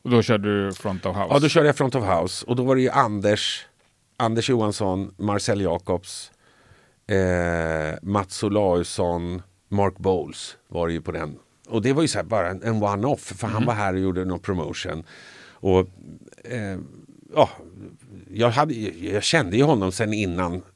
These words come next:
Speaker 2: inte v-, inte, vi var bekanta, liksom, och han visste vem jag var.
Speaker 1: Mm.
Speaker 2: För han repade på Fryshuset då när han hade svenska bandet tillbaka.
Speaker 1: Mm.
Speaker 2: Och då, då hörde han hur jag lirade och var och kollade. Och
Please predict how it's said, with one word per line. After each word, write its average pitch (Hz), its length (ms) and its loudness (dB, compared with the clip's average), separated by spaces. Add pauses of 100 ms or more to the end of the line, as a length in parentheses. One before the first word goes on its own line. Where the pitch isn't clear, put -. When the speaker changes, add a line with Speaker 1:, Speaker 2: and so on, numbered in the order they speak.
(320)
Speaker 2:
inte 120 280 -2
v-, 139 160 0 (180)
inte, 120 380 0 (120)
vi 110 160 0
var 139 140 2
bekanta, 135 640 0
liksom, 82 360 -6
och 80 160 -4 (300)
han 113 140 0
visste - 240 0
vem 95 140 0
jag 87 280 2
var. 73 240 0 (100)
Speaker 1:
Mm. 110 220 -6
Speaker 2:
För 110 80 2
han 104 80 2
repade 101 320 2
på 98 80 -4
Fryshuset 110 760 0
då 92 140 0
när 87 60 -2
han 87 100 -4
hade 90 140 -2
svenska 95 440 -2
bandet 85 560 -4
tillbaka. 80 480 -4
Speaker 1:
Mm. 85 120 4
Speaker 2:
Och - 60 2
då, 87 160 -2 (580)
då 120 100 2
hörde 110 240 4
han 95 120 0
hur 95 80 0
jag 87 140 2
lirade 85 360 0
och 82 80 0
var 85 80 0
och 82 80 -4
kollade. 80 480 -2
Och 87 200 -6